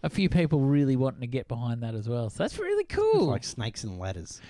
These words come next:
Speaker 1: Yeah. <laughs> So
Speaker 2: <laughs> Just
Speaker 1: funny.
Speaker 2: a mad deadite, just the big one just crawling through.
Speaker 1: So, Craig, next week we are hitting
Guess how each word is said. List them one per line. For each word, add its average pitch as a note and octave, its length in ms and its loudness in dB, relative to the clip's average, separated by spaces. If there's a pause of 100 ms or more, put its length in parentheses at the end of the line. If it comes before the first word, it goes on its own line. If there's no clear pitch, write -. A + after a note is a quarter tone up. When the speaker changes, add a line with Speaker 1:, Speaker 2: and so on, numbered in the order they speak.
(140)
Speaker 1:
Yeah. D#3 200 4
<laughs> - 1080 0
So F#3 380 4
Speaker 2:
<laughs> - 20 4
Just - 120 -2
Speaker 1:
funny. A#2 220 4
Speaker 2:
a A2+ 40 6
mad A#2+ 280 0
deadite, A2+ 380 0
just - 220 -12
the A#2 120 2
big G#2+ 200 -2
one G#2 280 -2
just - 160 -12
crawling G2 260 -4
through. F#2 280 -10 (120)
Speaker 1:
So, G#3 300 0
Craig, G#3+ 320 0
next A3+ 360 -4
week A2+ 420 -4 (800)
we D#3 420 -6
are - 260 -8
hitting E3+ 540 -4